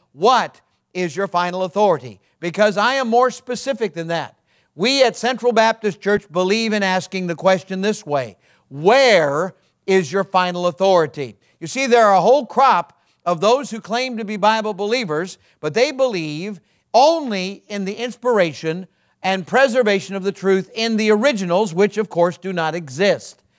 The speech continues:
We have copies of copies of copies and translations of the same, and we believe in the miracle of preservation whereby we hold in our hands the very words of God in our language.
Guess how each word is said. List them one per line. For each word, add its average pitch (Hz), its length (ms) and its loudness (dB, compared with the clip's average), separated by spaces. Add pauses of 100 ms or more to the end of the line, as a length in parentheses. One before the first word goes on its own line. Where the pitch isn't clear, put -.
(260)
We 226 160 2
have 196 240 4
copies 214 400 0
of 226 100 -2
copies 190 400 -2
of 196 120 -10
copies 175 360 -2
and 190 100 -12
translations 156 760 -6
of 180 380 0
the 185 120 -8
same, 151 460 -10 (440)
and 170 200 -4
we 277 180 0
believe 190 560 0 (220)
in 202 220 -2
the 175 100 0
miracle 208 580 2
of 185 220 -4
preservation 165 880 -2
whereby 165 760 0 (260)
we 240 260 0
hold 208 360 4
in 190 100 -2
our 233 220 2
hands 170 340 -8
the 170 120 -6
very 196 320 -2
words 175 340 -6
of 180 140 -8
God 160 320 0
in 175 120 -12
our 185 180 -2
language. 202 640 -4